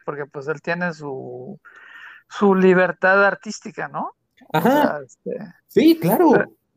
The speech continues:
Speaker 2: Pero en su
Speaker 1: pero,
Speaker 2: momento
Speaker 1: bueno, antes, antes de, de, de, digamos, de, de perdernos en el, en la obra en general de Houellebecq,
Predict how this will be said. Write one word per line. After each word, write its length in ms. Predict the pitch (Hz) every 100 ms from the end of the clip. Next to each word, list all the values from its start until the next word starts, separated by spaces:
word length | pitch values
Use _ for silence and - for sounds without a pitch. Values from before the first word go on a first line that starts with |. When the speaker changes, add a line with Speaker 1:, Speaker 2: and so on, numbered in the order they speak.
| - _ _ -
Speaker 2:
Pero 120 | 160
en 60 | 170
su 100 | 185
Speaker 1:
pero, 240 | 185 202
Speaker 2:
momento 160 | 202 269
Speaker 1:
bueno, 340 | 214 202 196
antes, 340 | - 214 208 269
antes 300 | 226 233 277
de, 280 | 262 233 226
de, 200 | 202 180
de, 420 | 175 165 151 147
digamos, 600 | 143 147 143 135 131 - _
de, 380 | 156 147 143 139 - _
de 100 | 156 -
perdernos 520 | 160 151 170 190 202 202
en 160 | 180
el, 320 | 170 156 135 - _ _ _ _ _ - -
en 140 | 175 170
la 160 | 170
obra 160 | 170 196
en 60 | 190
general 420 | 185 175 185 185
de 300 | 190 180 165 196 180
Houellebecq, 440 | 208 196 180 165